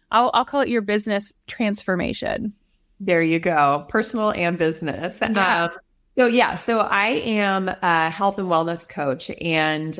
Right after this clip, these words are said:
Speaker 2: I work specifically with corporate moms who have hypothyroidism, but they feel like they have literally tried everything, all the things to lose weight, and they just can't. And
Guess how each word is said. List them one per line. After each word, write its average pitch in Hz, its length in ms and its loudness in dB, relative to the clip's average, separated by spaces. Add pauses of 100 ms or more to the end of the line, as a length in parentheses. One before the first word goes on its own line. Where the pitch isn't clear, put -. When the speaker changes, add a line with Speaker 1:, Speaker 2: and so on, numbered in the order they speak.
Speaker 2:
I 170 320 2
work 208 300 -2
specifically 202 920 -2
with 170 460 -2
corporate 190 520 -2
moms 156 720 0 (360)
who 196 260 2
have 247 320 0
hypothyroidism, 175 1300 0 (380)
but 202 160 -2
they 208 240 6
feel 226 280 0
like 190 260 2
they 180 100 0
have 180 180 -4
literally 175 460 0
tried 160 400 -2 (260)
everything, 170 760 0 (200)
all 180 120 6
the 170 120 -2
things 156 480 -2
to 190 100 0
lose 156 300 -2
weight, 143 240 0
and 151 160 -4
they 156 100 0
just 151 560 -4
can't. 147 500 -4 (140)
And 156 540 0